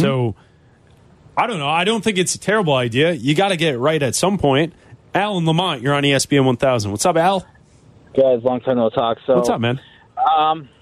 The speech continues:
Speaker 2: I, at first, I was a little annoyed. Obviously, I wanted them to go and say, "Hey, we're gonna hire Harbaugh," but I get it. Whatever.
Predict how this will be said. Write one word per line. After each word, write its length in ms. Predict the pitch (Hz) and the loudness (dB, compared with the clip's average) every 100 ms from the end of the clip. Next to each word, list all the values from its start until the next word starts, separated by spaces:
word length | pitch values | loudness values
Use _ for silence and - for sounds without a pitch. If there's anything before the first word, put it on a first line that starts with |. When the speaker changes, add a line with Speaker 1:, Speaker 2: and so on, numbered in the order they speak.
| _ _ _ _ _ - | _ _ _ _ _ -4
Speaker 2:
I, 120 | 180 | 0
at 160 | 185 - | 0 0
first, 260 | 233 233 226 | 0 0 0
I 80 | 196 | -2
was 80 | 185 | 0
a 40 | 175 | 2
little 300 | 175 170 151 | 2 2 0
annoyed. 380 | 147 147 143 | 2 4 4
Obviously, 520 | 139 139 143 131 147 139 | 2 -2 -4 -4 0 2
I 120 | 135 | 2
wanted 340 | 127 135 131 | 0 -2 -2
them 140 | 127 127 | -2 -2
to 80 | |
go 300 | 120 123 127 | 0 0 2
and 80 | 120 - | -2 -2
say, 140 | 139 | 0
"Hey, 160 | 175 180 | 2 0
we're 120 | 160 | -2
gonna 140 | 147 | -4
hire 240 | 131 139 117 | -2 -2 -2
Harbaugh," 400 | 120 110 120 123 | -6 -6 -4 -2
but 140 | 107 | -2
I 100 | 135 | -2
get 180 | - 95 | -6 -12
it. 60 | 92 | -6
Whatever. 320 | 139 98 - | -4 -4 -8